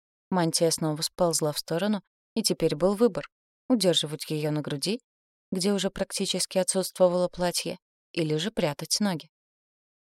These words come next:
Стойко выдержав очередной весьма заинтригованный взгляд Темного, я нахохлилась. Ведь это из-за него моя одежда превратилась в кусок тряпки, которая расползалась по швам.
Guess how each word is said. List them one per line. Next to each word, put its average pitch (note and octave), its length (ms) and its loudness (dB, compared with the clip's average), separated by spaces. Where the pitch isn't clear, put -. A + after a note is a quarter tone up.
Стойко C4+ 380 2
выдержав F#3 480 0
очередной E3 480 0
весьма D#3+ 360 0
заинтригованный D3+ 840 -2
взгляд D3+ 500 -4
Темного, D#3+ 440 0
я F#3+ 200 4
нахохлилась. D3+ 800 -2
Ведь F#3+ 220 2
это E3+ 180 2
из-за D#3+ 240 2
него E3 220 2
моя A#3+ 280 6
одежда D#3 340 -2
превратилась D#3+ 640 0
в - 80 -10
кусок - 320 -6
тряпки, D3+ 440 -6
которая E3+ 460 4
расползалась D3+ 680 0
по F3+ 140 0
швам. D#3+ 320 -2